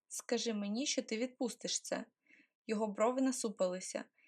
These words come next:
«Я вже казав тобі раніше, що ніколи не потерплю словесного нападу на когось, хто належить мені.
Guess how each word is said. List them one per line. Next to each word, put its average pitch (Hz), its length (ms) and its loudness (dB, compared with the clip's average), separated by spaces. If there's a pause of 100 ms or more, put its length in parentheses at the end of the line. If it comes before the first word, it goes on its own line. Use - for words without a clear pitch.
(140)
«Я 220 100 6
вже 214 180 2
казав 233 420 0
тобі 220 240 0
раніше, 240 460 4
що - 180 -2
ніколи 202 520 2
не 247 160 2
потерплю 208 580 -2
словесного 202 640 0
нападу 262 440 0
на 277 140 4
когось, 208 360 -2
хто - 200 -4
належить 208 560 0
мені. 220 400 -2